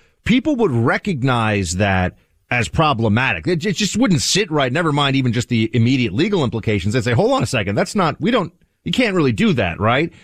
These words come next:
Same, clearly with housing, the same thing. And, and now when you sit here, you say, "Shouldn't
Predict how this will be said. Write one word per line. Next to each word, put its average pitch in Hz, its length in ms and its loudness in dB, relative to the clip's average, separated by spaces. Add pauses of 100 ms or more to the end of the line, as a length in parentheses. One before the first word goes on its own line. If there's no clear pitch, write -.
(140)
Same, 160 300 -2
clearly 156 360 0
with 143 120 0
housing, 156 340 0
the 127 80 0
same 131 260 0
thing. 135 440 0 (420)
And, 151 200 -2
and 143 180 0
now 185 280 0
when 160 140 0
you 135 100 0
sit 170 160 -2
here, 151 100 2
you 143 100 2
say, 131 340 0
"Shouldn't 247 520 0